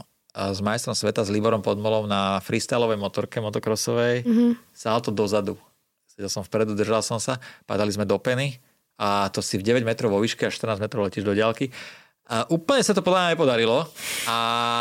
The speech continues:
Speaker 1: ten dopad nebol najlepší a vtedy som povedal, že koniec, že už stačí. Bojím sa už.
Speaker 2: Áno.
Speaker 1: A mám dcéru a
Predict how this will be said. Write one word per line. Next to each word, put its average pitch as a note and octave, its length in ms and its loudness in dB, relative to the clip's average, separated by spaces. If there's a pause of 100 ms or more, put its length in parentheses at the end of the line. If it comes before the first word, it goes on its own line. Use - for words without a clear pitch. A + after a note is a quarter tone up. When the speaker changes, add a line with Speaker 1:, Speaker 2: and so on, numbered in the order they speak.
(840)
Speaker 1:
ten - 100 -12
dopad A#2+ 220 0
nebol A2+ 180 2
najlepší A#2 680 0 (800)
a G#2+ 100 0
vtedy B2+ 220 2
som B2 100 -2
povedal, G#2+ 160 0
že G#2+ 80 -8
koniec, G2+ 300 -4 (640)
že A2 140 -4
už G2+ 80 0
stačí. - 340 -4 (440)
Bojím A2+ 400 2
sa G#2 140 -2
už. - 200 -10
Speaker 2:
Áno. B3 300 2
Speaker 1:
A D#4 80 0
mám C#3+ 160 0
dcéru C#3+ 400 4
a A#2 160 0